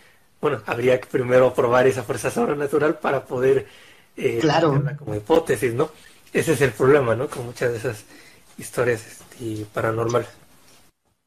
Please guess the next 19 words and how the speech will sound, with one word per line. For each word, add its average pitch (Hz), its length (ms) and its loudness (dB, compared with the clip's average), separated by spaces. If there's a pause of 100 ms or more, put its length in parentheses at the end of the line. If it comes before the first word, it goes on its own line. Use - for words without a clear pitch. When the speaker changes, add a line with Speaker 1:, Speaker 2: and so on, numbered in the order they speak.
Speaker 2:
Fíjate, 180 400 0
yo, 185 160 4
yo 185 260 -2
pienso 220 260 -2
que 180 80 0
existen, 202 800 -2
yo, 151 360 0
yo 165 160 -2
pienso 190 260 0
al 185 80 0
revés, 131 280 -2
yo 139 120 -2
que-, 180 240 -6
yo 151 160 -4
pienso 185 240 -2
que 143 80 -4
existen 165 520 -2
numerosos 147 680 2
casos 151 580 -4